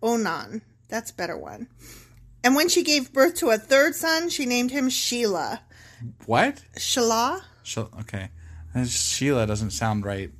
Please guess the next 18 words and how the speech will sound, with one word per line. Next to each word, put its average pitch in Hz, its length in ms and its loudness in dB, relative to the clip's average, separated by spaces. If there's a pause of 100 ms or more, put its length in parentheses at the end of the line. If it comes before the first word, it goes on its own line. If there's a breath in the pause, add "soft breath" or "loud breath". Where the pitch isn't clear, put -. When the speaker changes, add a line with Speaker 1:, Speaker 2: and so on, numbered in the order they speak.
(140)
Speaker 1:
Well, 277 380 0
Speaker 2:
so. - 60 -16
Speaker 1:
that's 330 200 0
because 339 420 0
you 247 460 -2
are 196 480 0 (320 loud breath)
Western 208 300 6
Speaker 2:
Right, 139 180 8
right, 127 80 4
right. 117 140 2
Speaker 1:
centric, 214 400 0
Speaker 2:
Sorry. 104 360 2
Speaker 1:
and 208 260 -4
you're 208 140 -2
thinking 208 460 -4
from 202 260 -2
a 185 340 0 (160)
American, 202 1000 0